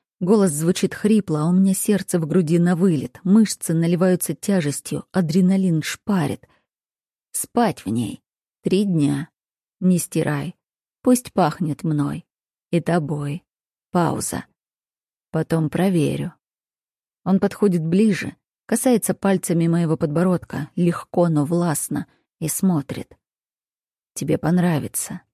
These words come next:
Тепло будет». Я отползаю от него. Он кивает, не спорит. Разворачивается и уже у двери, мазнув взглядом через плечо, добавляет:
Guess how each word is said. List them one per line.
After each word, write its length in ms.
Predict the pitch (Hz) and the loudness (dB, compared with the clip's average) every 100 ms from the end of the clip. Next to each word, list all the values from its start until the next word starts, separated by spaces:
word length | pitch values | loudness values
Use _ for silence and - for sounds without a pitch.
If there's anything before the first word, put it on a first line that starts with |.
| _ _ - | _ _ -14
Тепло 480 | - - 135 156 | -12 -10 -4 -2
будет». 320 | 165 147 - - - _ _ _ _ _ _ _ _ _ _ - | -2 -4 -8 -16 -20 _ _ _ _ _ _ _ _ _ _ -4
Я 200 | 175 202 | 0 2
отползаю 720 | - - 175 165 185 170 127 | 0 -4 -4 -2 0 0 -4
от 100 | - | -4
него. 400 | 143 139 139 143 _ _ - | -2 -2 -2 -6 _ _ -2
Он 180 | 190 185 | 0 2
кивает, 640 | - 175 170 175 139 - | 0 0 0 -2 -4 -6
не 160 | 180 175 | -2 -2
спорит. 600 | - - 160 135 - - _ _ _ _ _ | -4 -2 -2 -2 -8 -20 _ _ _ _ _
Разворачивается 920 | 175 175 190 220 220 - 165 165 - | -2 2 2 2 2 0 0 0 2
и 60 | 180 | 2
уже 240 | 180 175 | 2 2
у 80 | 175 | 0
двери, 320 | 160 202 196 | 2 2 2
мазнув 420 | 151 160 156 175 | 2 0 0 -2
взглядом 500 | 170 160 175 175 165 | -4 0 0 0 0
через 240 | 156 180 170 | -4 -4 -4
плечо, 320 | 180 165 196 | -4 -2 -2
добавляет: 680 | 160 156 165 151 143 - - | -2 -2 -2 -2 -4 -6 -12